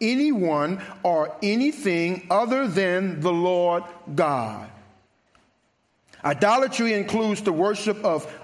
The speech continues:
other gods, such as those of the nations surrounding Israel, images or idols, and the creation itself.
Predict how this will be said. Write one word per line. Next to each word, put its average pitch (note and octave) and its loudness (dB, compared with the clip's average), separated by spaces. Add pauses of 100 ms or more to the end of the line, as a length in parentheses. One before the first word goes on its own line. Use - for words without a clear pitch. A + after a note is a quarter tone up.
(120)
other A3+ 2
gods, G#3+ 2 (680)
such F3+ -2
as C#3 -2
those G3+ 2
of F3 -2
the E3+ 0
nations G3 0
surrounding E3+ 0
Israel, A3 0 (340)
images A3+ 0 (1400)
or E3 0
idols, A#3+ 2 (1700)
and A3 2
the G#3+ 0
creation A3+ 2
itself. A#3+ -2